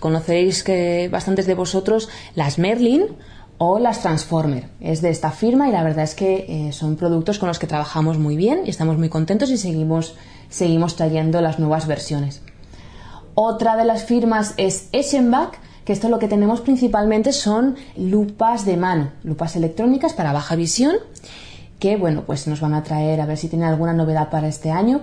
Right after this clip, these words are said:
pero, eh, la Smartlux es con la que nosotros más trabajamos, la que más conocemos. Luego tenemos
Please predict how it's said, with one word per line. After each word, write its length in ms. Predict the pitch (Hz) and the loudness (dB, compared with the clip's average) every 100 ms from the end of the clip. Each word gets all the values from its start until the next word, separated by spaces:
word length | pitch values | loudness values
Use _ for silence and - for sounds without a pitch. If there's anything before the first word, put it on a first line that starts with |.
| - | -4
pero, 560 | 156 160 165 185 190 190 | -4 -2 0 0 0 -2
eh, 200 | 156 147 143 | -8 -10 -10
la 100 | 139 | -8
Smartlux 540 | - 165 160 170 190 | -4 0 0 -2 -4
es 200 | 185 - | -6 -8
con 140 | - 165 | -4 -2
la 80 | 160 | 0
que 120 | 165 | -2
nosotros 300 | 151 160 170 | -2 -2 -2
más 180 | 156 - | -2 -2
trabajamos, 520 | 160 151 - 160 185 | -2 -2 -2 -2 0
la 120 | 160 | -2
que 80 | 147 | 0
más 160 | 143 | -2
conocemos. 520 | 139 135 123 104 101 - - - - - - - - - | -2 -6 -6 -12 -14 -16 -20 -20 -20 -20 -20 -20 -20 -4
Luego 240 | 190 202 208 | 0 2 0
tenemos 720 | 196 190 208 247 285 - | 0 2 2 2 0 -4